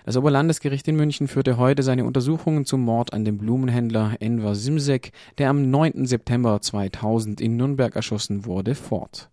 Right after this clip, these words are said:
Bis zum Aufliegen des nationalsozialistischen Untergrunds vermutete die Polizei nie deutsche Täterinnen hinter dem Mord. Zuerst wurde die Familie verdächtigt. Semea Simek, Nebenklägerin im N-S-U-Prozess und Tochter des Opfers,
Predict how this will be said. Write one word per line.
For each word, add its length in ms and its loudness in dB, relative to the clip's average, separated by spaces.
Bis 160 -6
zum 180 0
Aufliegen 680 0
des 260 -6
nationalsozialistischen 1040 -2
Untergrunds 600 0
vermutete 540 2
die 120 -2
Polizei 680 0
nie 240 2
deutsche 360 2
Täterinnen 520 -2
hinter 240 -4
dem 140 0
Mord. 380 -2
Zuerst 460 -2
wurde 200 2
die 120 -4
Familie 400 0
verdächtigt. 640 0
Semea 560 -2
Simek, 600 0
Nebenklägerin 880 0
im 220 -4
N-S-U-Prozess 840 -2
und 160 -4
Tochter 380 0
des 180 -8
Opfers, 380 -4